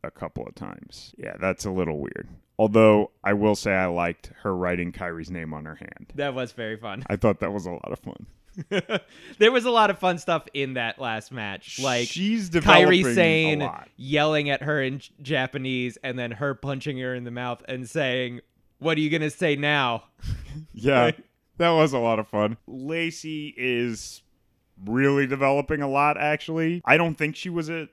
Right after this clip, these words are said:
Speaker 1: heel before, and now she's a heel. So she had to make an adjustment. She made the adjustment pretty well, and she's still tweaking it now, but it's, it's pretty clear that she found her character and she's gotta just tweak it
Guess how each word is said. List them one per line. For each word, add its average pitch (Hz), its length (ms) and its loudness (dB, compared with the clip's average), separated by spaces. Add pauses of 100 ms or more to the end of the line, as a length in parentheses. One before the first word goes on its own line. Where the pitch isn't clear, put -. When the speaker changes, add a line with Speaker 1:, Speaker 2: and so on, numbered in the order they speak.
(120)
Speaker 1:
heel 160 300 0
before, 156 460 -4
and 107 200 0
now 131 300 2
she's 117 480 -6
a 113 140 -2
heel. 113 340 0
So 98 280 -6
she 123 180 -8
had 131 160 -2
to 147 40 -8
make 147 220 -2
an 135 60 -2
adjustment. 117 640 -2
She - 120 -12
made 113 380 -4
the 113 100 -2
adjustment 107 560 -4
pretty 107 220 -8
well, 107 400 -2
and 98 180 -8
she's 101 220 -12
still 110 320 -6
tweaking 117 460 -6
it 156 140 -8
now, 165 220 -4
but 110 180 -2
it's, - 240 -6 (100)
it's - 480 -8 (320)
pretty 131 220 -6
clear 120 260 -4
that 107 200 -8
she 107 120 -10
found 101 340 -6
her 95 60 -8
character 95 380 -6
and 87 100 -8
she's 85 200 -12
gotta 87 320 -6
just - 240 -18
tweak 80 280 -12
it - 100 -20